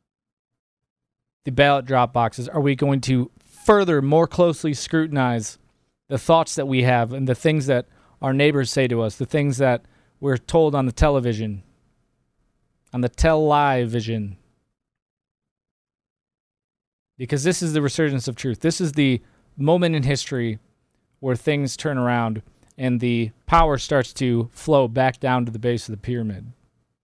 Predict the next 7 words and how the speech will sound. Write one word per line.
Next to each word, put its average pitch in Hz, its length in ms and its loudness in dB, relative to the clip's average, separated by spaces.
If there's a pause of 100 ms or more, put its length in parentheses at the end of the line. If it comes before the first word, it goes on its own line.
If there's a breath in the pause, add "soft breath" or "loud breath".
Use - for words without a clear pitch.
(1700)
So 135 120 -6
we 135 100 4
have 139 120 2
a 123 60 -4
clear 175 300 2
choice 139 400 -2
now. 110 300 -8